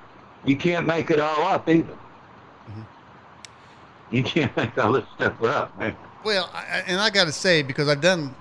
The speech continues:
Speaker 2: like, thirteen interviews with you over the years, and I've asked you many questions, um,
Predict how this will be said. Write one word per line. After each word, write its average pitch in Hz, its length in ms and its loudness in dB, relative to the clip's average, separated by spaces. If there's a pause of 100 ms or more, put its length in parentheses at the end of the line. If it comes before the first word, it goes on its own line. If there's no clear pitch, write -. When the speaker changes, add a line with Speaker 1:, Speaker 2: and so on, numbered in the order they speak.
(160)
Speaker 2:
like, 123 140 -10 (320)
thirteen 160 440 0
interviews 135 540 -2
with 131 200 -4
you 123 80 0
over 123 180 -2
the 123 100 -4
years, 131 560 -2 (480)
and 170 300 0 (200)
I've 247 220 0
asked 185 340 2
you 180 140 0
many 156 260 2
questions, 156 720 -2 (220)
um, 123 540 -4